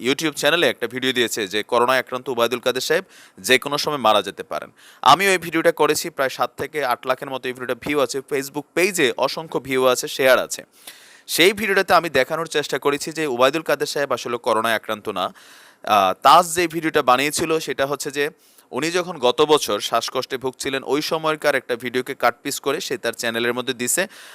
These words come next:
আর এটার মধ্যে বলে নাই সে এখানে যে এটা ফানি ভিডিও অথবা এটা একটা,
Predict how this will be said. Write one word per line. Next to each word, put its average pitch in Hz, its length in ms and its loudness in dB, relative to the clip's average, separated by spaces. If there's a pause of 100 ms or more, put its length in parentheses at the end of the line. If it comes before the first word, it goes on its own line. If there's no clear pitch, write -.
আর 120 80 8
এটার 143 140 4
মধ্যে 156 160 0
বলে 139 320 6
নাই 196 180 0
সে 156 240 -2
এখানে 127 440 -2
যে 117 240 -4
এটা 123 160 -6
ফানি 139 360 -2
ভিডিও 139 400 -4
অথবা 123 560 2
এটা 113 240 -2
একটা, 113 360 2